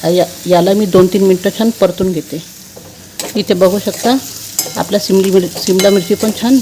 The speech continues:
झालेली आहे. याचा कच्चेपणा दूर झाला आहे. आता यामध्ये आपल्याला काही सुके मसाले घालायचे आहे.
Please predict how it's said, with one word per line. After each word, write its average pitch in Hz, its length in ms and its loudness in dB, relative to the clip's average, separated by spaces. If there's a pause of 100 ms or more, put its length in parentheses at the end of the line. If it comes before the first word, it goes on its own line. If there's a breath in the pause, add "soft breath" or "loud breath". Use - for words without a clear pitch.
झालेली 190 360 0
आहे. 190 200 0 (1600)
याचा 180 200 0
कच्चेपणा 202 500 0
दूर 190 180 2
झाला 180 260 0
आहे. 190 200 0 (840)
आता 175 160 -4
यामध्ये 185 360 2
आपल्याला 196 260 -4
काही 226 260 2 (760)
सुके 202 180 -2
मसाले 202 340 0
घालायचे 190 440 0
आहे. 185 220 0